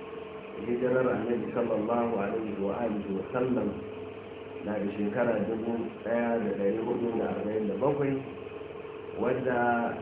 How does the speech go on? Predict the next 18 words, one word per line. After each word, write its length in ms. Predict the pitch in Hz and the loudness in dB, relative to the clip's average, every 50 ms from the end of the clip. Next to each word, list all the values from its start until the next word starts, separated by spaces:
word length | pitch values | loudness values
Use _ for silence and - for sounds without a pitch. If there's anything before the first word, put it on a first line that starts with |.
| - - | -6 0
ta 80 | 135 127 | 4 6
yi 140 | 123 123 120 | 8 8 8
daidai 460 | 123 127 123 123 123 127 127 127 127 123 | 8 6 6 6 6 6 6 6 6 6
da 160 | 127 117 107 - - - - - - - - - - - - - - - - 427 427 427 - - - 427 - - 427 427 - - - - - - - - - - - - - - - - - - - - - - - - - - - - - - - - - - - - - - - - | 4 4 2 2 -2 -4 -4 -6 -8 -8 -10 -10 -10 -10 -10 -10 -10 -10 -10 -10 -10 -10 -8 -8 -8 -8 -8 -10 -10 -10 -10 -10 -10 -12 -12 -12 -12 -12 -12 -12 -12 -12 -12 -12 -12 -12 -12 -12 -10 -10 -10 -10 -10 -10 -10 -10 -10 -10 -10 -10 -10 -10 -10 -10 -10 -10 -12 -8 -6 -6
ashirin 400 | - - - 123 123 127 131 127 | -6 -2 0 2 4 4 4 4
da 120 | 127 117 107 101 - - | 4 4 4 2 0 0
shida 280 | - 131 127 123 120 120 120 - - - - - - - - - - - - - - - - - - - - - - - - - - - - - 95 | 2 4 6 6 6 6 6 2 -2 -6 -10 -10 -10 -10 -10 -10 -10 -10 -10 -10 -10 -10 -10 -12 -10 -10 -10 -12 -12 -12 -12 -12 -12 -12 -10 -6 -2
ga 80 | 104 107 | 2 4
watan 540 | 110 120 123 120 - 131 110 101 98 90 80 - - - - - - - - - - - - - - - - - - - - - - - - - - - - - - - - 101 107 113 | 8 8 8 8 6 2 2 4 2 0 0 -4 -6 -8 -10 -10 -12 -12 -12 -12 -12 -12 -12 -12 -12 -12 -12 -12 -12 -12 -12 -12 -12 -12 -12 -12 -12 -12 -12 -12 -12 -10 -10 -8 -4 0
biyu, 280 | 123 127 135 139 139 143 147 - - - - - - - - - - - | 6 8 8 8 8 6 4 0 -4 -6 -10 -10 -10 -10 -10 -10 -4 2
watan 320 | 113 123 123 131 117 101 - | 4 4 6 6 2 2 2
Fabrairu, 560 | - 101 98 107 117 120 120 120 117 107 - - - - - - - - - - - - - - - - - - | 2 0 2 4 4 6 6 6 6 6 4 0 -2 -6 -8 -10 -10 -10 -12 -12 -12 -12 -12 -12 -12 -12 -8 -6
kalandar 420 | 92 104 117 123 123 117 113 107 101 104 104 | -4 0 2 2 2 2 2 2 2 2 2
albashi 480 | 101 101 117 - - - - 113 113 104 - | 2 2 2 2 2 2 0 -2 -4 -4 0
shekara 400 | 104 98 - - 95 110 107 101 98 | 0 0 2 2 2 2 2 2 2
dubu 280 | 110 107 107 110 107 104 104 | 2 2 2 0 0 0 0
biyu 240 | 110 110 110 110 107 - - - 95 95 | 0 0 -2 -2 -2 -4 -6 -8 -6 -6
da 60 | 98 | -4